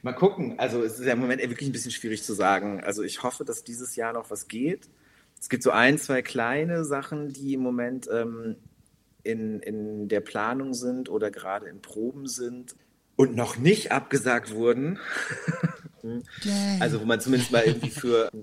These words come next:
Speaker 1: ich hab für ein U-D-K-Projekt einen Song übersetzt jetzt, die sind gerade am Proben, so, aber das wäre zumindest mal so der, ein Songtext. Wann das nächste Mal wirklich ein ganzes Stück, oh, ich hoffe noch dieses Jahr, es wär schön. Letztes Jahr war nix. <laughs>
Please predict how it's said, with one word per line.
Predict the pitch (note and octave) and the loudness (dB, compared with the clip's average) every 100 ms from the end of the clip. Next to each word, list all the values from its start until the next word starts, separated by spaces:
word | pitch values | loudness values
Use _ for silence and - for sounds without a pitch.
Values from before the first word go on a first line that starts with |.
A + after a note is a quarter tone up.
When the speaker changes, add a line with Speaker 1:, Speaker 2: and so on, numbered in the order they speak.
| F2+ | -16
Speaker 1:
ich | G2+ - | -18 -12
hab | A2 | -12
für | - | -8
ein | A2+ | -8
U-D-K-Projekt | G2 A2 - G#2+ - A#2 G#2+ G2+ - | -4 -6 -4 -6 -4 -2 0 0 -4
einen | |
Song | - A2 F#2+ | -8 -6 -6
übersetzt | F#2+ G2 F#2+ F#2 - - - | -6 -6 -6 -6 -12 -18 -8
jetzt, | G2 G2 - - | -6 -6 -10 -16
die | G2+ | -12
sind | G#2 G#2 | -8 -6
gerade | - F#2+ - | -4 -6 -6
am | G2+ | -12
Proben, | - G2+ G#2 G2+ G2+ - | -6 -4 -4 -6 -10 -10
so, | - G#2 G2+ | -4 0 0
aber | - | 0
das | A2 - | -6 2
wäre | A#2+ | 2
zumindest | - B2 A#2+ | 4 -2 0
mal | A2 | -2
so | G2 | -4
der, | G#2 G2+ - - | -8 -10 -12 -14
ein | F2+ | -12
Songtext. | E2+ A2 G#2 A2+ - - - - _ - F#2+ - | -8 -6 -6 -8 -10 -16 -20 -20 _ -16 -16 -6
Wann | G2+ G2+ G2 - | -6 -6 -8 -10
das | - | -8
nächste | G#2+ A2 - | -6 -6 -6
Mal | G#2 G2 | -8 -8
wirklich | G2+ - | -14 -12
ein | G2 | -10
ganzes | F#2+ G#2 | -10 -10
Stück, | - D#3 D#3+ - _ _ _ - | -6 -6 -6 -14 _ _ _ -20
oh, | - - - - _ _ _ | -18 -18 -18 -20 _ _ _
ich | - - - | -20 -12 -8
hoffe | A2 C#3 | -6 -6
noch | A#2+ | -8
dieses | - A#2+ A2+ B2+ | -8 -10 -8 -6
Jahr, | B2+ F#2+ F2+ | -4 -6 -8
es | - - | -12 -10
wär | F#2+ | -8
schön. | - B2 G#2 F2 _ _ _ _ | -4 -4 -4 -8 _ _ _ _
Letztes | - - C3 - | -6 -6 -8 -4
Jahr | B2+ A#2+ | -4 -4
war | A#2 | -6
nix. | B2+ - - | -8 -10 -14
<laughs> | - | -14